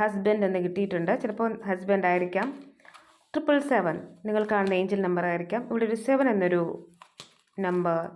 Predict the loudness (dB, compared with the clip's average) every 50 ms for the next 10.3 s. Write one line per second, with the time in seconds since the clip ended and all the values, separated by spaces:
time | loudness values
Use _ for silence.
0 | -18 -20 _ -2 0 2 4 4 2 2 0 0 -2 -2 0 -2 -2 -2 -4 -6
1 | -4 -4 -2 -2 -2 -6 -10 -14 -18 -14 -4 0 0 0 0 -2 -4 -4 -4 -4
2 | -6 -6 -10 -10 -8 -8 -6 -6 -6 -6 -4 -4 -4 -4 -6 -10 -18 -20 _ _
3 | _ _ _ _ _ _ _ _ -20 -20 -20 -20 _ _ -2 0 2 2 2 2
4 | 0 -2 -4 -2 -2 0 0 0 -2 -4 -8 -14 -8 -6 -2 0 0 0 0 2
5 | 2 2 2 2 0 0 0 -2 0 2 0 0 0 -2 -4 -2 -2 -2 -2 0
6 | -2 -2 -2 -4 -10 -16 -20 _ _ _ _ _ _ _ _ _ _ _ _ _
7 | -20 _ -4 -4 -4 -2 -4 -4 -4 -4 -6 -6 -4 -4 -2 0 0 -2 0 0
8 | 2 2 2 2 0 0 0 0 0 0 0 -2 -4 -8 -14 -20 _ _ -20 -20
9 | -20 -20 -20 -20 -20 -20 -20 -20 -20 -20 -4 0 0 0 2 2 0 -2 -2 0
10 | 0 2 2 2 0 -2